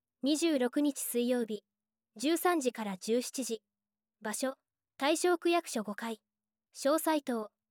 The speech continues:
予約受付、電話のみ、電話、ゼロ五ゼロの一八ゼロ八の六ゼロ七ゼロ、エーアイ電話による自動案内での受付となります。受付、相談日の一週間前、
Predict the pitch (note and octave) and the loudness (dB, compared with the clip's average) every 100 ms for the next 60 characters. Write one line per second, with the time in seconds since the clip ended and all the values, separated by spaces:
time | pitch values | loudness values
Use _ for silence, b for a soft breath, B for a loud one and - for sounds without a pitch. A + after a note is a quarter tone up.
0 | _ A3+ B3+ D#4+ E4+ E4 D4+ - - G#3 | _ 4 4 4 2 2 0 -2 -6 -10
1 | _ _ _ _ B3 D#4+ E4 E4 D4+ B3 | _ _ _ _ 4 4 2 2 0 -2
2 | _ - A3+ A3+ A3 - _ _ B3 C4 | _ -4 -2 0 -4 -8 _ _ 2 2
3 | G#3+ G#3+ A#3 C4 C4 B3 B3+ B3+ A#3+ A3 | 2 2 2 4 2 2 0 0 -4 -6
4 | A3+ A#3 C4 B3+ B3 A#3 A3 A3 A3+ A#3+ | -4 0 0 0 -4 -4 -2 -2 -2 2
5 | C#4 C4+ A#3 A#3+ A#3+ A#3+ A#3+ B3+ D4+ E4+ | 2 2 0 -2 -2 -4 -4 0 2 2
6 | E4+ E4 F4 D4 A#3 G3+ F#3+ - G3+ B3 | 2 2 0 0 0 -2 -4 -6 0 2
7 | D#4 D#4+ E4 E4 D4 A#3+ F#3+ G#3 A3 - | 4 2 2 0 0 0 -2 -4 -6 -6
8 | A#3+ A#3 A3 G#3 G#3 - _ _ _ _ | -4 -2 -4 -6 -8 -14 _ _ _ _
9 | _ _ A3 C#4 C#4+ - A#3 - _ _ | _ _ -4 -2 -2 -2 -6 -8 _ _
10 | _ _ - - E4 F4 F#4 D#4+ C4 G#3 | _ _ -4 2 4 6 4 4 2 0
11 | - - C#4 C4+ C4+ A#3+ A3 | -2 0 0 2 2 2 0